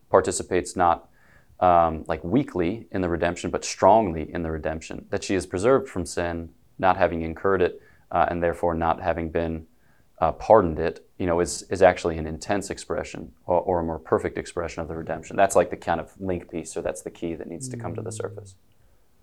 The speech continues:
Speaker 2: Yeah, pre-redeemed in a more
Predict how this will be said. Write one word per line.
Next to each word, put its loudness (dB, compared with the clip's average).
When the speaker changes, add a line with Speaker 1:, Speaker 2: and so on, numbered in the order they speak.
Speaker 2:
Yeah, -2
pre-redeemed 0
in -6
a -6
more -4